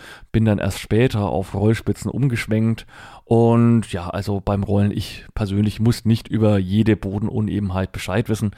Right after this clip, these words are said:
Insofern macht mir das nichts aus, wenn der Stock mal über die ein oder andere Unebenheit auch mal drüber hinweg hüpft und ganz so schlimm ist dieser Hüpfeffekt nun auch wieder nicht.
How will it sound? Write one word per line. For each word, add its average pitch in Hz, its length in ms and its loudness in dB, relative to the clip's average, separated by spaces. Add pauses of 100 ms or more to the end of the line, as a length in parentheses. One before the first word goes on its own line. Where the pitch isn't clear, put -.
(300)
Insofern 101 400 -2
macht 98 200 -6
mir 98 80 -4
das 98 160 -6
nichts 101 160 -6
aus, 101 240 -4
wenn 92 100 -4
der 95 140 -4
Stock 98 320 -6
mal 95 160 -2
über 92 300 -2
die 95 120 -8
ein 117 140 2
oder 104 160 2
andere 110 320 2
Unebenheit 104 600 2
auch 90 120 -6
mal 92 180 -2 (300)
drüber 107 260 2
hinweg 92 500 0
hüpft - 360 -4 (280)
und 95 140 -8
ganz 92 200 -6
so 92 60 -6
schlimm 104 240 -4
ist - 140 -12
dieser 92 180 -4
Hüpfeffekt - 600 -4
nun 101 160 0
auch - 300 -6
wieder 90 180 -8
nicht. 87 320 -14